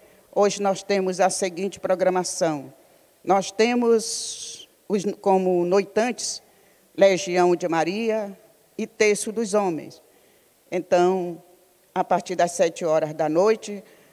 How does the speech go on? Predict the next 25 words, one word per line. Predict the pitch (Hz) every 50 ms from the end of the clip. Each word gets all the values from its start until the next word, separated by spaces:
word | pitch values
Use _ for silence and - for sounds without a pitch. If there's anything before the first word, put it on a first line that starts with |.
| _ _ _ -
nós | 175 196 196 - -
temos | - - 190 190 180 175 175 170 - - - -
a | 175 190 180
celebração | - - 202 175 170 170 165 175 165 165 - - 180 165
da | 165 147 156
Santa | - - - 277 269 - - 196
Missa. | 175 165 143 139 135 - - - 147 - _ _ _ _ _ _ _ _ _ _ _ _ -
E | 180
nós | 185 180 185 202 202 202 196 185 - - - - 185 - - - - _ _ _ _ _ -
estamos | 190 - - - 202 190 190 180 170
aqui | 185 170 165 - 185 170
de | 160 165
braços | - 151 165 165 160 - 170 156
abertos | 160 143 - - 170 185 202 208 202 - 190 196 196 - - - - - - _ _ _
para | - 185 185 180 175
receber | 175 185 185 - - 190 165 156 165 180 175 175 180 170 - _ _ _ _ _ _ _ _
todos | - 226 247 269 269 240 240 233 - -
que | - 214
aqui | 208 196 196 - 208 190
vierem, | 180 175 196 170 143 135 127 - 113 120 - _ _ _ _
com | - 190 185
muito | 180 190 196 190 - 190
amor | 175 175 170 170
e | 170 160
carinho. | - - 165 160 147 127 120 113